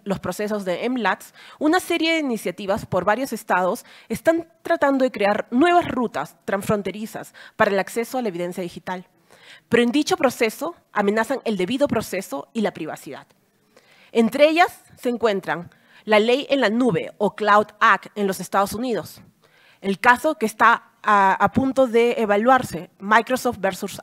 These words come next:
Ireland, en la Corte Suprema de Estados Unidos, que busca evaluar la extraterritorialidad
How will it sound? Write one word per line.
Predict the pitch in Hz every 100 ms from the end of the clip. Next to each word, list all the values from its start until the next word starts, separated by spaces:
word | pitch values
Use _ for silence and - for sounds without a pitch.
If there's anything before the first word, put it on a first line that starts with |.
| -
Ireland, | 247 226 170 180 - - - -
en | 202
la | 196
Corte | 196 233 247
Suprema | 220 226 220
de |
Estados | 214 208 208
Unidos, | 240 330 226 214 - - - -
que | 208
busca | 240 - 277
evaluar | 240 226 285 285 - - _ - -
la | 214 208 202
extraterritorialidad | 233 - 226 208 208 196 202 202 196 277 269